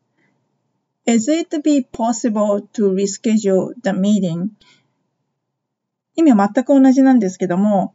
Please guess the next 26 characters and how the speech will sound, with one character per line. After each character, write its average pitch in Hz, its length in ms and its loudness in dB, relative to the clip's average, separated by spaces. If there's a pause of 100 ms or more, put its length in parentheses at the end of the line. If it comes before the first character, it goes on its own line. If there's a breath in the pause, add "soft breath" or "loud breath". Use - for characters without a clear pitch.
こ 214 80 -2
の - 220 -4
would 262 260 -4
it 285 320 -2
be 220 380 2
の 214 480 2 (220)
と 208 120 -6
こ 208 140 -6
ろ 208 180 -2
の 247 220 4
would 247 240 2 (400)
を 214 220 -2
is 277 240 2
に 202 200 2
変 185 140 2
え 180 60 -4
た 185 320 0
だ 202 160 -2
け 202 100 -6
な 180 140 -2
ん 165 40 -4
で 175 120 -6
す 185 100 -16
け 190 120 -6
ど 196 120 -2
も、 254 320 2